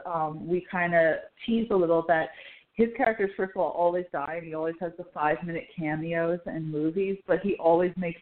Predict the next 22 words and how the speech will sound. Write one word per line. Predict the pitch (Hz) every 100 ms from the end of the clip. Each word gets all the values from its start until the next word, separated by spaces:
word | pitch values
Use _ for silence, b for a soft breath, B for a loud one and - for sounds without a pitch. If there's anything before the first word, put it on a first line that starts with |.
| -
the |
most | 160 156 165 160 -
out | - 160
of | 170
those, | 170 175 175
like, | 147 - _
five-minute | 170 151 170 175 165 165 _
cameos. | 175 170 175 151 139 131 - -
And | 180 175 170 165 - B B B
within | 196 190 202 196 190 196 - 180
the | 190 -
first | 196 196 202 - - - _ _ _ _
episode | 185 185 208 196 196 170 160 156 170 -
of | 170 165 165 170
the | 180 - - - 190 190
po-, | 196 -
uh, | - 175 165 170
of | 175 170 175
Daredevil, | 180 180 202 170 156 160 147 156 - 175
we | 185
have | 170 170 175
him | 185